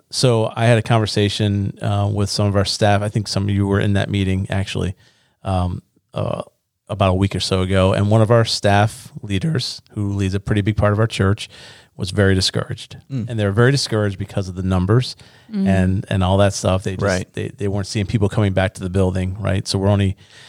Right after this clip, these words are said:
Speaker 1: we've been open now in a hybrid mode, and we got maybe thirty percent of people coming back to the
Speaker 2: Right.
Speaker 1: building, something like that.
Speaker 3: Right.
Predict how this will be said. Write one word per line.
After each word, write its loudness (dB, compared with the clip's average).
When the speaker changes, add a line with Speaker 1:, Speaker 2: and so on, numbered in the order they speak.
Speaker 1:
we've 4
been 6
open 4
now 6
in 4
a 0
hybrid 2
mode, 4
and 2
we 0
got 0
maybe 2
thirty -2
percent -4
of -4
people -4
coming -2
back -4
to -12
the -6
Speaker 2:
Right. -2
Speaker 1:
building, -6
something -12
like -14
that. -6
Speaker 3:
Right. -20